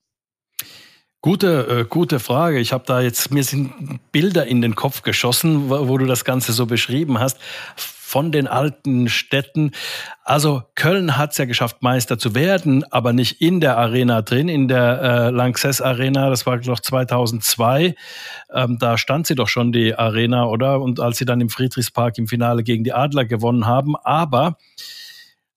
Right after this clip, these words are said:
ähm, du hast absolut recht, da fehlt irgendwo dieses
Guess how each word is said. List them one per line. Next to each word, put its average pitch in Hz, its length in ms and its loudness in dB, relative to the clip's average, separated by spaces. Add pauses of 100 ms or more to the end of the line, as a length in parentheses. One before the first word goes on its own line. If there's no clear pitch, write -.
(100)
ähm, 127 640 2
du 135 140 2
hast 135 220 0
absolut 139 480 -2
recht, 143 240 -2
da 131 100 0
fehlt 170 500 -2
irgendwo 160 760 2
dieses 147 880 0